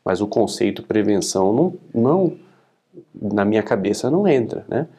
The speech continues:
E o que seria a odontologia ou a medicina da saúde? É você fazer, lançar mão de consultas, principalmente, conversas, bate-papos,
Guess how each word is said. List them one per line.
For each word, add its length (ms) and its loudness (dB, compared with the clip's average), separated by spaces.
E 80 4
o 40 2
que 160 0
seria 340 4
a 60 4
odontologia 1160 4
ou 280 2
a 80 4
medicina 680 2
da 140 2
saúde? 580 -2
É 120 -2
você 320 0
fazer, 580 0
lançar 400 0
mão 320 0
de 140 -4
consultas, 880 0
principalmente, 920 -4
conversas, 800 2
bate-papos, 1040 -2